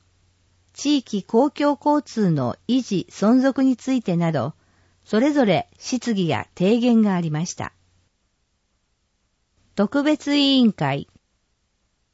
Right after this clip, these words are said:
地方創生対策特別委員会。農業振興に関し、県普及指導員による経営指導や、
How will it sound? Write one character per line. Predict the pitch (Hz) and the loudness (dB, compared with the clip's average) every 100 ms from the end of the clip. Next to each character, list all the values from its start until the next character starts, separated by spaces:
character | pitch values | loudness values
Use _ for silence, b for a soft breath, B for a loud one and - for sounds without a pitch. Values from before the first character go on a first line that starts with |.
| _ _ _ - | _ _ _ -8
地 | - 226 | -2 2
方 | 320 311 226 | 4 6 4
創 | - 247 277 | 2 0 0
生 | - 269 277 | 2 2 2
対 | - 262 262 | 2 0 0
策 | 208 - 165 | -4 -4 -4
特 | 160 - | -4 -2
別 | 247 254 - | 0 0 -2
委 | 247 233 | 0 2
員 | 220 180 | 2 0
会。 | - 104 - _ _ _ _ _ _ _ _ _ _ _ _ _ _ _ - | -4 -10 -12 _ _ _ _ _ _ _ _ _ _ _ _ _ _ _ 0
農 | 254 349 | 4 4
業 | 269 254 214 | 4 2 2
振 | - 254 | 0 -2
興 | 233 254 | 0 0
に | 240 233 | 2 0
関 | 226 202 | 0 -2
し、 | - 143 139 - _ _ | -4 -6 -8 -10 _ _
県 | 262 247 226 | 0 2 0
普 | 185 190 | -6 -12
及 | - 269 294 | -6 -2 -2
指 | - 277 302 | -2 -2 2
導 | 302 | 2
員 | 294 247 | 4 4
に | 214 175 | 4 4
よ | 165 | 0
る | 165 160 | -2 -2
経 | 220 | 2
営 | 262 277 277 | 2 4 2
指 | 277 - 226 | 0 -2 0
導 | 190 156 | 2 2
や、 | 127 156 | 0 -2